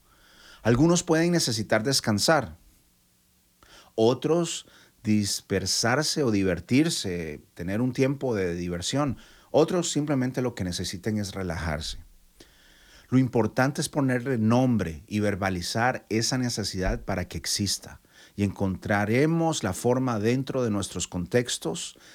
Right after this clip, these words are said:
de satisfacerla sin culpas. Y esto es importante, sin culpa. No hay nada malo con tratar de, eh, satisfacer, eh, de recargar nuestras pilas.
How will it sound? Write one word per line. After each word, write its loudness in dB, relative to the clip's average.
de 4
satisfacerla -2
sin -2
culpas. -4
Y 6
esto 2
es 0
importante, -4
sin 2
culpa. -2
No 2
hay 0
nada 0
malo 0
con -6
tratar 0
de, 2
eh, -2
satisfacer, 0
eh, -4
de -2
recargar -2
nuestras -4
pilas. -4